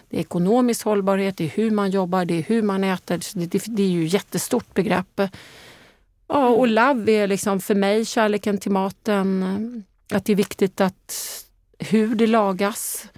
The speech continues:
att jobba med rätt råvaror, att jobba med rätt typ av leverantörer, att, eh, att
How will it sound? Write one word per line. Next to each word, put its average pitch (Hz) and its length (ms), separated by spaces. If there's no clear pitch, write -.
att - 200
jobba 190 320
med 190 180
rätt - 260
råvaror, 185 720
att - 200
jobba 180 260
med 180 220
rätt 190 260
typ - 260
av 185 80
leverantörer, 185 920
att, - 320
eh, 185 240
att - 160